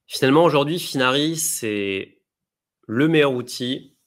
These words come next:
du moins je l'espère, c'est le meilleur outil pour suivre votre patrimoine.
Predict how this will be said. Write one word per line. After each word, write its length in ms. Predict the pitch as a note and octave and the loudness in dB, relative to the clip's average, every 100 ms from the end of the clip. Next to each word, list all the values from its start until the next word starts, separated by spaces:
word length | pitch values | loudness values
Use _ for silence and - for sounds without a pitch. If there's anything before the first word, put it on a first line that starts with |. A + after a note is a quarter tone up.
| _ | _
du 80 | B2 | -6
moins 100 | G#2 | -6
je 80 | G2+ | -4
l'espère, 580 | G#2+ - B2+ C#3 - - | -6 -2 2 2 -2 -14
c'est 260 | - - C#3+ | -12 -2 2
le 100 | C#3+ | 2
meilleur 240 | C#3 B2 | 4 2
outil 200 | A2+ A2+ | 2 -6
pour 160 | - G2+ | -12 -10
suivre 380 | - - D#3 A#2 | -10 -4 -4 -2
votre 160 | A2+ | -4
patrimoine. 580 | A2 G#2 - G#2+ A2 - | -4 -10 -10 -10 -10 -14